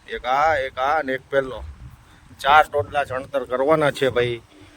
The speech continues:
તો કન્ટિન્યુ આપણા વ્લોગમાં બન્યા રહેજો મિત્રો.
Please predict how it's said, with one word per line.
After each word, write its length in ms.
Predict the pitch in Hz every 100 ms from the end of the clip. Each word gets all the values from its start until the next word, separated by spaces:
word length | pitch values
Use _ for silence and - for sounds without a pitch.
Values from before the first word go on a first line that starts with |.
| - -
તો 80 | -
કન્ટિન્યુ 720 | - 127 147 151 165 160 156 151 - - 120
આપણા 260 | 117 135
વ્લોગમાં 540 | 110 127 147 143 147 120
બન્યા 300 | 135 165 160
રહેજો 320 | 156 147 151
મિત્રો. 440 | 143 147 147 143